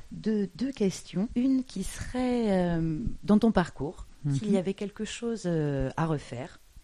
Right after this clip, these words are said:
Speaker 1: qu'est-ce que tu referais différemment ? Et qu'est-ce que, de toute façon, tu aurais fait de la même façon et que tu ne regrettes pas et une chose à laquelle tu ne changerais rien ?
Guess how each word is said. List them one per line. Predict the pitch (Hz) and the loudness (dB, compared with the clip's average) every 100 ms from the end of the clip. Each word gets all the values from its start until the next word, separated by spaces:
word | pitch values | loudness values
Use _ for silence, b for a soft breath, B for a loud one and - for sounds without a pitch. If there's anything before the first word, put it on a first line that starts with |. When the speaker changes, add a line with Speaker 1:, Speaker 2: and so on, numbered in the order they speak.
| - | -6
Speaker 1:
qu'est-ce | 262 247 | -2 -2
que | - | -4
tu | 190 170 | -6 -6
referais | 147 - 139 123 - - | -6 -4 -4 -4 -6 -8
différemment ? | 135 170 170 127 123 123 - b b b b b - | -2 0 0 2 4 4 0 b b b b b 4
Et | 202 233 b b b - | 4 4 b b b -12
qu'est-ce | - 247 - - | 2 2 2 -4
que, | - 208 196 170 151 | 0 4 4 2 0
de | 185 | 0
toute | - 208 | 2 -2
façon, | - 165 - 185 233 - | -2 -2 0 2 2 0
tu | - 233 | 2 4
aurais | 190 165 | 6 4
fait | - 190 | 6 6
de | |
la | 165 | 10
même | 160 170 | 10 10
façon | - 151 - 175 208 220 - | 8 2 2 4 6 4 2
et | 135 | -2
que | - 151 | -4 -10
tu | - 160 | 0 4
ne | 151 | 4
regrettes | 156 165 151 135 | 4 2 2 0
pas | - 175 202 | 4 6 8
et | 185 147 117 - - | 8 4 2 -2 6
une | 180 | 6
chose | - 156 | 6 2
à | |
laquelle | 156 - 170 | 2 0 -4
tu | - | 0
ne | 143 | 0
changerais | - 139 127 131 | 2 0 0 -4
rien ? | 113 107 | -4 -6